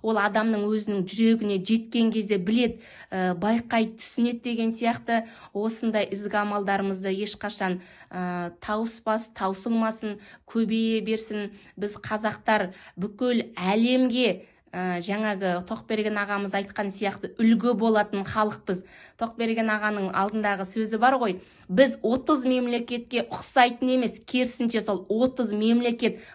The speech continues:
қазақ халқына, қазақ мемлекетіне ұқсайтындай жағдай бізде болу керек». Бүкіл байлық, құндылық, қазына ол бізде қазақ елінде тұр. Сол барымызды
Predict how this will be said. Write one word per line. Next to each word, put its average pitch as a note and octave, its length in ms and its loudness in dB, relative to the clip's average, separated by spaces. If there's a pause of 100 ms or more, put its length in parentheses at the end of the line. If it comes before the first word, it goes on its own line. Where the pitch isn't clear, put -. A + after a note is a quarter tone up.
(100)
қазақ C4 460 6
халқына, A3 560 0 (300)
қазақ A#3+ 400 2
мемлекетіне C4+ 880 4
ұқсайтындай B3+ 840 4
жағдай A3 380 6
бізде F#3 380 2
болу G#3+ 260 2
керек». F#3 240 0 (320)
Бүкіл B3 560 6
байлық, B3 600 4
құндылық, C4+ 600 2
қазына A3 480 2
ол G3+ 160 0
бізде G3 400 -2
қазақ G3 560 -2
елінде G3+ 480 2
тұр. - 240 -6 (400)
Сол A#3 320 0
барымызды A3+ 640 2